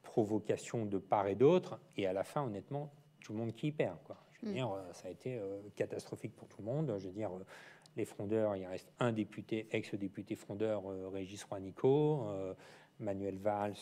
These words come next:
Speaker 1: euh, a perdu, euh, tous ses lieutenants. Bon, puis, euh,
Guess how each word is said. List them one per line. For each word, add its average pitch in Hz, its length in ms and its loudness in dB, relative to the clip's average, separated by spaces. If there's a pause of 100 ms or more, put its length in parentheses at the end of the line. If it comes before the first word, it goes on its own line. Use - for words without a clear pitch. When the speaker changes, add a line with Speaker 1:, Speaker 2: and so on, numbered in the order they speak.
Speaker 1:
euh, 92 340 -6
a - 20 -12
perdu, 95 480 -4
euh, 90 140 -6
tous - 180 -12
ses 104 140 -6
lieutenants. 98 440 -2
Bon, 87 240 -12
puis, - 140 -14 (100)
euh, 87 200 -12